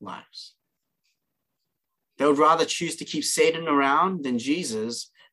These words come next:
because at least Satan doesn't demand them to change the way they live. So Jesus, before you mess up anything else, before, you know,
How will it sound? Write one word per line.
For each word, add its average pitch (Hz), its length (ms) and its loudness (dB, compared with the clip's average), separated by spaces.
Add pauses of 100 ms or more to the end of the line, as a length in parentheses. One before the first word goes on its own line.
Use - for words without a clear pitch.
because 135 220 -2
at 131 80 0
least 131 240 0
Satan 143 340 2
doesn't 123 320 -6
demand 120 420 -2
them 95 180 -12
to 95 120 -16
change 113 360 -8
the 139 100 -10
way 90 160 -10
they 98 160 -12
live. 90 220 -18 (840)
So 131 160 -6
Jesus, 131 380 2
before 131 340 -2
you 120 160 -4 (220)
mess 139 240 -2
up 143 120 0
anything 131 380 -4
else, 104 360 -12 (440)
before, 139 400 2 (220)
you 131 120 -2
know, 113 100 -2